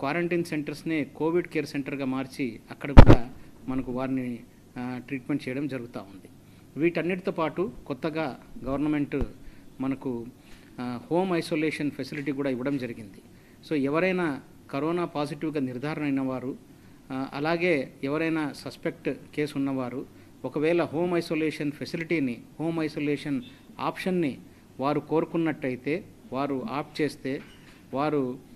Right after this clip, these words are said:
ఇమ్మీడియట్గా తీసుకోవాల్సిన కొన్ని జాగ్రత్తలు ఉన్నాయి. ఇది అందరికీ ఈ ఆప్షన్ ఉండదు. దీనికి కొన్ని నిబంధనలకు లోపడే, లోబడే మనకు ఈ హోమ్ ఐసోలేషన్ ఆప్షన్ అనేది ఉంటుంది.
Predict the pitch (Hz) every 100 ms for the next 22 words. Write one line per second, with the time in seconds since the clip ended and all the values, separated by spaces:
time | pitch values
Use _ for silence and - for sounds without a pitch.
0 | - - 139 160 160 151 160 139 123 151
1 | 147 147 139 - 139 131 127 131 139 123
2 | 139 127 123 170 190 - - - 147 165
3 | 156 135 123 156 185 185 202 180 143 147
4 | 143 - 160 143 127 127 190 - - -
5 | - 120 156 156 143 - 151 139 127 165
6 | 185 185 180 156 143 156 170 151 135 -
7 | 131 156 160 156 147 135 139 143 135 117
8 | 143 147 143 135 127 131 123 127 135 127
9 | 123 113 110 120 127